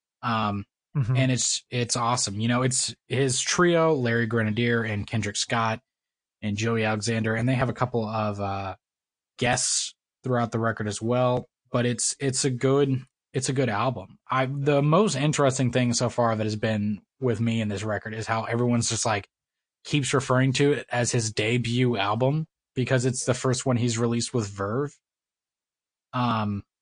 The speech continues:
Speaker 2: Yeah.
Speaker 1: which just, like, from a music business point, I'm surprised that they keep, like, really harping home that this is his debut Verve album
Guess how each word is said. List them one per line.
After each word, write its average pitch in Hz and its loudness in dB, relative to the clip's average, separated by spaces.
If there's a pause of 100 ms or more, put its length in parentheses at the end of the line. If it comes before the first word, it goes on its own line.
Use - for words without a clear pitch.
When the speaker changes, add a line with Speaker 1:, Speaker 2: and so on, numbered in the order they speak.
(880)
Speaker 2:
Yeah. 143 2
Speaker 1:
which 151 2
just, 135 2
like, 120 2
from - 0
a 117 4
music 117 0
business 107 -2
point, 107 -2
I'm 110 0
surprised 110 0
that 101 -4
they 104 0
keep, 104 -6
like, 95 -6
really 135 2
harping 117 2
home 113 2
that 104 -6
this 120 0
is 117 0
his 110 -2
debut 117 0
Verve 110 -2
album 107 0